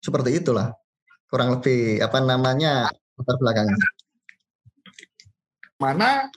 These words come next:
Speaker 2: eh, dalam, eh, topik kita singkat ini adalah bagaimana caranya supaya kalau mikir itu, mikirnya jadi nggak ngawur gitu ya. Bukan cuma, "Ayo mikir, apa yang dipikirin?" Betul ya?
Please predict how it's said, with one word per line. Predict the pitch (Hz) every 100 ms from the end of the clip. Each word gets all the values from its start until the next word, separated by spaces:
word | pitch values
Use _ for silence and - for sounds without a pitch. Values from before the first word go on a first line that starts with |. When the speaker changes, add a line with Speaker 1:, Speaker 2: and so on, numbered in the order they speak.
| _
Speaker 2:
eh, | 139 143
dalam, | 151 156 160 160 151
eh, | - 135 139 135
topik | 147 156 143
kita | 156
singkat | 147 151 147 143
ini | 131 160
adalah | 190 139 135 196
bagaimana | 143 143 135 135 208 370
caranya | 226 151 123 110 123 180 247 - _
supaya | - 208 202 196 190 247 240
kalau | 185 175
mikir | 180 175 180 165
itu, | 156 220
mikirnya | 196 175 165 175
jadi | 180 156
nggak | 147 135 117
ngawur | 147 165 175 175 147
gitu | 151 135
ya. | 131 143
Bukan | 160 170
cuma, | 170 175 175
"Ayo | 330 370
mikir, | 381 - 349
apa | 302 - 170 262
yang | 269
dipikirin?" | 240 294 349 330 190 139
Betul | 180 240
ya? | 160